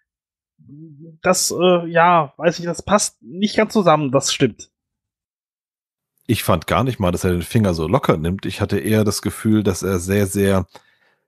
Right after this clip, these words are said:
Speaker 2: naja, irritiert ist davon, dass in seinem Waschbecken ein Finger wohnt.
Speaker 1: Äh,
Speaker 2: Ähm.
Speaker 1: j-, ja, s-, sicher ist er irritiert, aber er, er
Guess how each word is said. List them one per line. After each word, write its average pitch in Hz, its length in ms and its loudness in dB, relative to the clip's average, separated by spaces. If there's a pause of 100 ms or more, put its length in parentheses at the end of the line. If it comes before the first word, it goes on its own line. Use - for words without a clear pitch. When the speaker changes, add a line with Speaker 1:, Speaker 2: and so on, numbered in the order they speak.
(380)
Speaker 2:
naja, 170 360 4
irritiert 170 540 0
ist - 180 -4
davon, 113 320 2
dass 104 220 -4
in 107 240 -6
seinem 95 320 -6
Waschbecken 87 420 -10
ein 92 120 -6
Finger 135 320 -4
wohnt. 87 240 -10 (640)
Speaker 1:
Äh, 117 180 4
Speaker 2:
Ähm. 107 240 -6 (340)
Speaker 1:
j-, 123 840 -6
ja, 190 240 4
s-, 160 260 -10
sicher 196 220 -12
ist - 140 -10
er - 80 -10
irritiert, 180 420 -6
aber 185 280 4
er, 123 220 -6
er 170 420 0